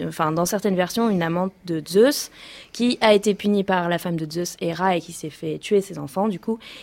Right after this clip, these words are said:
et qui en retour se met à tuer les enfants des autres et, et devient une femme monstre terrifiante qui, euh,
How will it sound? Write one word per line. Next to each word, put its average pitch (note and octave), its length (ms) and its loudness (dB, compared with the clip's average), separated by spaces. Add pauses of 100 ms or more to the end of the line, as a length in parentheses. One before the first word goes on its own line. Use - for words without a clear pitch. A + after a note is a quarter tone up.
(100)
et F3 80 2
qui A3 260 -4
en G3+ 140 4
retour F#3 300 -2
se - 100 -6
met F3 260 -4
à F3+ 120 -8
tuer F#3+ 260 -2
les F3 220 -2
enfants D#3 240 -8
des D3 160 -10
autres E3+ 240 -10
et, D3+ 480 -10
et D3+ 40 -10
devient E3 380 -6
une F3 140 -2
femme F#3 260 2
monstre F3+ 300 -4
terrifiante F#3+ 640 -2 (340)
qui, G#3+ 320 -2 (100)
euh, D#3 380 -2